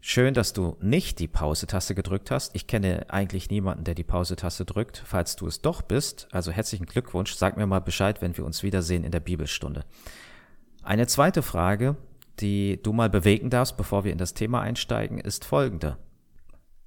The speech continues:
Gab es eine Zeit in deinem Leben, als das Thema Geld eine übergeordnete Rolle gespielt hat?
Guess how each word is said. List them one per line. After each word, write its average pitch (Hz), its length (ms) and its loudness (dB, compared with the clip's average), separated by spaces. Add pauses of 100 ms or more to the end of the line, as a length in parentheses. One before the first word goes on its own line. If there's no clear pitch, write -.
(280)
Gab 117 220 2
es 151 120 -4
eine 98 200 2
Zeit 143 300 0
in 117 100 -2
deinem 90 320 0
Leben, 101 440 -4 (500)
als 101 220 -2
das - 180 -2
Thema 92 300 0
Geld 113 460 0
eine 90 220 -4
übergeordnete 120 720 0
Rolle 117 280 4
gespielt - 500 -2
hat? - 260 -12